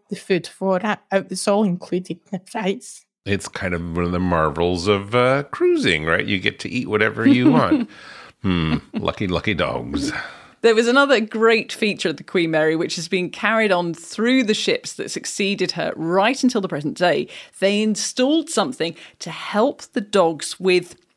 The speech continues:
Speaker 3: comfort breaks.
Speaker 1: When they were building her, they put a lamp post for the dogs. And of course, she was a Scottish built liner, so they'd automatically put a lamp post because that's what Scottish dogs would do their business against.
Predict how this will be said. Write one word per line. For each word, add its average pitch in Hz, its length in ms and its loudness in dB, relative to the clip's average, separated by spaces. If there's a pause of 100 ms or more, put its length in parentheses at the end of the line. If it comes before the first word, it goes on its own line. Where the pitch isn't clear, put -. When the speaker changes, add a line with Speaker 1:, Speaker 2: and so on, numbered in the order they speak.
(180)
Speaker 3:
comfort - 720 -2
breaks. - 580 -6 (200)
Speaker 1:
When 226 160 4
they 226 80 2
were 202 160 0
building 220 580 -2
her, 180 240 -4 (260)
they 196 60 -6
put - 280 -2
a 202 120 2
lamp 247 400 0 (120)
post - 760 -4 (120)
for 202 60 -10
the 190 140 -4
dogs. 233 800 -2 (380)
And 202 340 -2 (280)
of - 60 -20
course, 240 200 4
she - 140 -6
was 247 200 -2
a 226 80 0 (260)
Scottish 226 560 0
built 196 320 2
liner, 208 600 2
so - 180 -6
they'd 226 320 0
automatically 202 640 0
put - 240 -2
a 190 80 2
lamp 269 260 4
post - 320 -10
because - 220 -14
that's - 360 -4
what 170 240 -2
Scottish - 480 0
dogs 180 400 -2
would 190 220 -4
do 175 160 0
their 170 220 0
business 302 580 -2
against. 156 580 -8